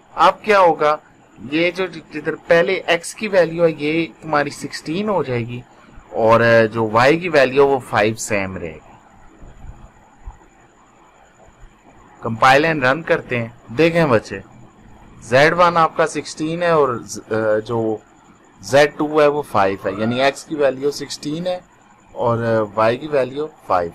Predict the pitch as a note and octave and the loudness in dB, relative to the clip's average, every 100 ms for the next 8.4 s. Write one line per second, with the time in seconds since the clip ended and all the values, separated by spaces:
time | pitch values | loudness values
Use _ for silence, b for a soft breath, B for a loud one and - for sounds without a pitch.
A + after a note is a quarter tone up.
0 | - - C#3+ C#3 B2 A#2+ D3 E3+ F3+ E3 | -14 -8 -4 -2 2 2 2 -2 -4 -4
1 | E3+ F#3 F3+ - D#3+ D3+ - C#3+ C3+ C3+ | -6 -14 -14 -12 -10 -12 -8 -10 -8 -14
2 | C3 C3+ - D#3+ C#3+ - - - _ - | -16 -16 -10 -10 -10 -18 -20 -20 _ -12
3 | A#2+ A#2 A#2+ B2+ - A#2+ B2 B2 - G#2+ | -8 -6 -6 -8 -10 -8 -8 -12 -6 -6
4 | G2+ - A2+ - _ _ _ - - - | -6 -14 -20 -20 _ _ _ -20 -20 -20
5 | - _ _ _ _ _ - _ - - | -20 _ _ _ _ _ -20 _ -20 -20
6 | - - G#2 G#2 G#2 G2+ G2+ - - - | -16 -4 -2 0 0 0 -2 -6 -14 -20
7 | _ _ _ _ _ _ _ A2 - B2+ | _ _ _ _ _ _ _ -20 -18 -14
8 | A#2+ A2+ G#2+ G#2 | -6 -2 -2 -4